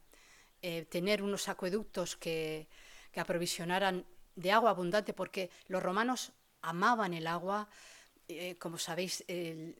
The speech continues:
no era solo para vivir, sino era para el placer. Desarrollaron todo este sistema maravilloso de termas, que eran unos centros que ahora también nos quedaríamos con la boca abierta, porque había,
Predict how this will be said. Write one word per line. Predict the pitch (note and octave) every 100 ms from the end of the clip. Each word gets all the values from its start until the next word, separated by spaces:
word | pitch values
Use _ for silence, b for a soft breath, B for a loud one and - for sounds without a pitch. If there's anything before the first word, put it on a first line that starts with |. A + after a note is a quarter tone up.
| -
no | G3+ G#3+
era | A#3
solo | - - G3+ F#3 F3+ F3 F3 - D3+ -
para | F3+ E3+
vivir, | E3 E3 B3
sino | - F#3+ F#3
era | A3+ A#3+
para | - E3 D#3+
el |
placer. | - D#3+ D3 - A3 A3+ - - B B B B
Desarrollaron | E3+ F#3 E3+ E3+ G3+ A#3
todo | A3
este | G#3 -
sistema | G3+ G3 - - G3 G3+ G#3+ B B B B
maravilloso | F#3 F3+ F3 F3 F#3 G3+
de | E3
termas, | - G#3 A3 F#3 G3 G3+ -
que | F3+ E3 - B B B -
eran | F#3+ G3+
unos | G3+ F#3 -
centros | G3 G3 G#3 G#3+
que | -
ahora | G3 G#3+
también | F3 F#3+
nos | G#3 -
quedaríamos | F3 D#3+ E3 F#3+ A#3+ -
con | E3+ D#3+
la | D3+
boca | D3+ D3+
abierta, | E3 A#3+ - E3
porque | F3 - D3+
había, | E3 F#3+ G#3